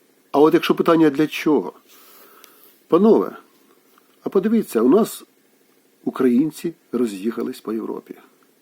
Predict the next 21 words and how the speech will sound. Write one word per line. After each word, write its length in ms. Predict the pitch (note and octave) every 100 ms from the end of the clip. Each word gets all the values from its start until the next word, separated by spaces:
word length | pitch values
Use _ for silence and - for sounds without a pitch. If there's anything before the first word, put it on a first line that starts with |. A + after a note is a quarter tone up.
| _ _ _ _ _ _ -
Вони 200 | A2 A#2
вже 240 | G#2+ A#2 - _
практично 640 | - - C#3 B2 - A#2
рік 440 | G#2+ D#3+ - - - _ _
там 220 | A#2+ A#2
живуть. 520 | G2 A#2+ A2+ - - _ _ _ - _ _ _ _ _
Вони 380 | G#2 A2+ A#2+ C#3
вже 200 | A#2 A#2+
там 220 | B2+ A2+
переважна 500 | A#2+ A#2 B2 A2+ A2
більшість 360 | B2 - A#2
соціалізувалися. 1120 | - B2+ A2+ A#2+ A#2 A2+ A#2+ C3 D3+ - - - _ _ _ _
У 60 |
них 240 | C3 A#2+ -
є 80 | G2
робота, 560 | G2+ F#2+ B2+ - - - _
житло, 640 | G#2 - F#2+ - G#2 C#3 D3+ _ - _ _
вони 180 | G#2+ G#2+
знають, 260 | G#2+ G#2+ A2
як 120 | G#2+
жити. 220 | - -